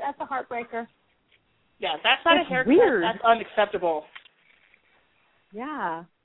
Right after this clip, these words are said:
Speaker 2: I don't
Speaker 3: I
Speaker 2: accept it as
Speaker 3: Mm-hmm.
Speaker 2: reality. Sorry, it's C G I.
Speaker 3: <laughs> Could be.
Speaker 2: I reject your, I reject your reality and insert my own. <laughs>
Speaker 3: Yes, your argument is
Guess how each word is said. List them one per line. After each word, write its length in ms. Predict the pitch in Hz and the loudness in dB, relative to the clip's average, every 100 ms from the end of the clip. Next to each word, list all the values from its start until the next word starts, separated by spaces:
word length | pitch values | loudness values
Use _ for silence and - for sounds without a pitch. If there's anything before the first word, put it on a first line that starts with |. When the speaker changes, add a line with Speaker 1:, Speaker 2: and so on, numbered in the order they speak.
| _ _ - - _ - - - | _ _ -20 -20 _ -20 -18 -8
Speaker 2:
I 240 | 185 202 | 2 4
don't 180 | 220 233 | 6 4
Speaker 3:
I 60 | 254 | 0
Speaker 2:
accept 280 | - 220 | -4 -6
it 60 | 156 | -4
as 60 | 226 | -6
Speaker 3:
Mm-hmm. 20 | |
Speaker 2:
reality. 520 | 214 196 180 180 175 180 - | -6 -6 -6 -8 -12 -16 -10
Sorry, 340 | 185 180 175 | -4 -2 -2
it's 100 | 190 - | -6 -8
C 120 | 202 | -8
G 180 | 185 185 | 0 2
I. 220 | 160 165 466 - _ _ _ _ - | 2 4 2 0 _ _ _ _ -8
Speaker 3:
<laughs> 480 | 311 - 285 - - 302 277 - 254 269 - 285 277 - - - - - _ - - - _ - - | -8 -6 -10 -2 0 2 2 0 0 0 -2 -2 -2 -4 -6 -6 -10 -14 _ -18 -18 -18 _ -8 2
Could 140 | 254 190 | 2 4
be. 200 | 294 349 | 4 6
Speaker 2:
I 80 | 233 | 6
reject 540 | 233 233 - 226 - | 6 0 -4 -6 -6
your, 80 | 269 - | -6 0
I 140 | 233 262 | 0 -2
reject 560 | 254 202 - 254 - - | -8 -14 -14 -14 -14 -16
your 120 | 294 | -14
reality 480 | 285 254 262 269 269 | -6 -4 -4 -8 -16
and 80 | |
insert 420 | 208 175 - 214 226 | -18 -18 -8 -8 -8
my 240 | 220 214 | -10 -8
own. 340 | 175 170 165 190 - - - - | -8 -8 -10 -10 -10 -12 -12 0
<laughs> 140 | 254 247 285 262 311 254 - 262 - - - - 254 - - - - 247 _ - - _ - | 2 4 6 6 4 0 0 -4 -4 -6 0 2 0 -4 -16 -16 -12 -12 _ -20 -20 _ -4
Speaker 3:
Yes, 260 | 214 196 196 _ - | 2 4 4 _ -4
your 180 | 214 | 0
argument 320 | 202 208 220 | 2 2 0
is 60 | 190 | -4